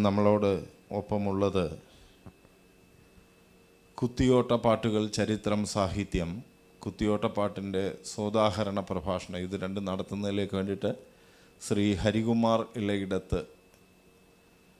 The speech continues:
ഒപ്പം ഏവൂരേത്ത് സനൽകുമാർ എന്നിവരാണ്. മുപ്പതാം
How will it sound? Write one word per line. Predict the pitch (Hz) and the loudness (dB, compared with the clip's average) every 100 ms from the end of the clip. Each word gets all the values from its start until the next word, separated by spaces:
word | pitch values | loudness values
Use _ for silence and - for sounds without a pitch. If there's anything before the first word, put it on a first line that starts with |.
| _ _ _ | _ _ _
ഒപ്പം | - 90 101 95 92 - 120 | -8 -2 0 0 -6 -6 -2
ഏവൂരേത്ത് | 104 107 107 104 95 101 98 - | 0 2 2 2 0 -2 -2 -4
സനൽകുമാർ | - 101 98 98 95 95 | -2 -2 0 -2 0 0
എന്നിവരാണ്. | 92 92 90 85 82 76 - _ _ _ _ _ _ _ - _ - _ _ _ _ _ _ _ _ _ _ _ _ _ _ _ - | 0 0 -2 -2 -6 -10 -20 _ _ _ _ _ _ _ -20 _ -20 _ _ _ _ _ _ _ _ _ _ _ _ _ _ _ -10
മുപ്പതാം | - 110 113 113 113 | -4 2 6 6 6